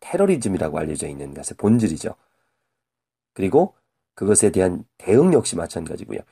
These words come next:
힐의 작품들을 보면 악마는 이 두 건의 세계대전을 비롯해서 대공황까지 모두 자신의 명예로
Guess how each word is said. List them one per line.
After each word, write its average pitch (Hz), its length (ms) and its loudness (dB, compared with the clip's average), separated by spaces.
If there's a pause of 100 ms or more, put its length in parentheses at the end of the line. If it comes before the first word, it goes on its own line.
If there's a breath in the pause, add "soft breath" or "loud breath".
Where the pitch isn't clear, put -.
(420)
힐의 165 220 2
작품들을 143 840 4
보면 117 420 2 (380)
악마는 113 540 0 (480)
이 95 100 -8
두 123 160 -2
건의 139 220 4
세계대전을 107 500 0
비롯해서 82 720 -4
대공황까지 95 920 -2 (320)
모두 87 220 -8
자신의 127 440 0
명예로 95 500 2